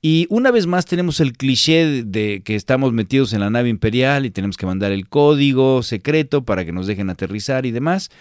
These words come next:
Y dije, "Bueno, espero que le pongan algo diferente", porque ya lo hemos visto en N lu-, N películas, en N de La Guerra de los Clones, en N capítulos de todas las series, etcétera.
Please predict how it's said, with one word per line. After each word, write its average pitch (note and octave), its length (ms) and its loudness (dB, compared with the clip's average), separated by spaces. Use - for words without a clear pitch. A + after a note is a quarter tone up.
Y A#2+ 140 -2
dije, A2+ 360 -4
"Bueno, G#2 500 -4
espero A2+ 340 0
que G#2 120 -4
le F#2 100 -2
pongan G#2+ 320 0
algo F#2+ 480 -2
diferente", C3+ 520 2
porque F#2+ 260 -6
ya G2+ 100 2
lo G2 60 0
hemos F#2 200 -2
visto G2+ 400 -2
en F2 280 -6
N G#2+ 500 -2
lu-, D#2+ 260 -8
N C#3 280 4
películas, A2 560 -2
en F#2 260 -2
N C3+ 560 2
de F2+ 720 -8
La E2 240 -6
Guerra G2 240 -2
de E2 80 -6
los D#2+ 140 -10
Clones, B2 580 0
en C3 220 -2
N A#3+ 260 2
capítulos G3 560 2
de B2 80 2
todas D3+ 180 0
las A#2 140 0
series, A2+ 540 0
etcétera. - 480 -8